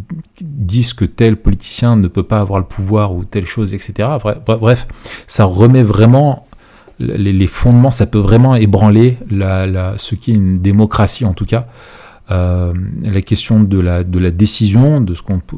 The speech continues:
certains appelleraient le libre arbitre, ou en tout cas la, la, le choix, euh, de pouvoir faire des choix, euh, éclairés, euh, sur la base d'un débat contradictoire, c'est quelque chose qui, qui, qui, qui devient, euh,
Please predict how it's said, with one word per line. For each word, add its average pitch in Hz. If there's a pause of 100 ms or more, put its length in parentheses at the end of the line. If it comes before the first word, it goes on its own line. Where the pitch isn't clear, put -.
certains -
appelleraient 101
le 101
libre 98
arbitre, 104
ou 98
en 92
tout -
cas 113
la, 90
la, 90 (220)
le 95
choix, 127 (560)
euh, 95
de 92
pouvoir 95
faire 107
des 90
choix, 110
euh, 92 (100)
éclairés, 110
euh, 92
sur 98
la 92
base 104
d'un 90
débat 95
contradictoire, 101
c'est -
quelque -
chose 120
qui, -
qui, 98
qui, 92 (480)
qui -
devient, 107
euh, 87